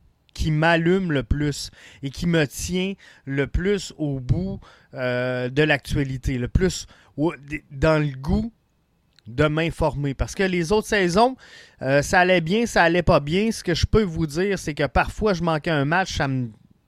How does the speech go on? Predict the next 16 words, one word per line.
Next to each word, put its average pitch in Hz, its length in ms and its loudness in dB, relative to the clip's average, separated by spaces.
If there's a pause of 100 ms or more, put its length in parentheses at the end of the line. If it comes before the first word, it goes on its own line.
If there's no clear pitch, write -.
(640)
dérangeait 160 560 0
pas 151 160 0
tant. 170 240 -4 (840)
Mais 139 160 -2
là, 190 160 2
cette - 280 -2
année, 180 440 2 (560)
euh, 127 600 -2 (560)
je - 100 -8
suis 135 200 0
vraiment 147 400 -2
focus 147 420 -4
sur - 220 -8
cette - 260 -6 (200)
formation-là 131 1080 -2 (420)
qui 196 380 0